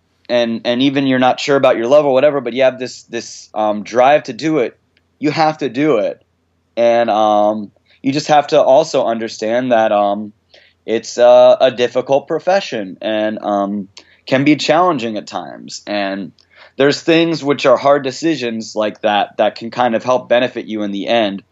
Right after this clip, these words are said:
where you're not dealing with that sort of, um, backlash. 'Cause, I mean, geez, you know, what is it with student loans? Like, um, uh,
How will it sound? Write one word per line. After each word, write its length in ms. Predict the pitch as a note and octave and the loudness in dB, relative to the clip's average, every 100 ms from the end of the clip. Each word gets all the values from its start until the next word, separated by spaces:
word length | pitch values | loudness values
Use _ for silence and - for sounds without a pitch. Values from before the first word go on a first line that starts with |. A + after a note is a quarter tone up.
| _ _ | _ _
where 180 | G#2 G#2+ | -4 -2
you're 140 | G2+ | 0
not 340 | G#2+ A2+ - | 2 2 0
dealing 320 | F#2+ A2+ G#2+ G2 | -4 -2 -2 -4
with 160 | F#2+ | -4
that 200 | F#2 F#2 | -4 -4
sort 300 | - G2 F#2+ | -6 -6 -4
of, 180 | F2+ E2+ | -6 -6
um, 500 | - F2+ F2 F2 E2+ _ _ _ _ _ _ _ - | -2 0 0 -2 -10 _ _ _ _ _ _ _ 0
backlash. 800 | A#2 A2 - F#2+ D#2+ - - - _ | 0 0 -2 -6 -6 -12 -14 -18 _
'Cause, 240 | - G2 A2 | -4 -2 0
I 80 | A2 | 0
mean, 360 | A2+ A2 A2 - _ _ _ _ _ _ | 0 -2 -4 -10 _ _ _ _ _ _
geez, 340 | - C#3+ A#2 | 0 2 2
you 80 | A#2 | 2
know, 100 | A2+ | 2
what 200 | A2+ C3 | 4 2
is 100 | B2+ | 2
it 100 | A#2+ | 0
with 140 | A2+ A2 | 0 -4
student 320 | - A#2+ A2 | -4 -4 0
loans? 340 | A2 F#2 F2 | -2 -2 -6
Like, 220 | F#2 F2+ | -10 -8
um, 540 | F#2+ F#2+ F#2 F2+ F#2 - _ _ A#2 | -4 -2 -2 -4 -10 -12 _ _ 2
uh, 360 | A2 G2+ G2 | 4 4 0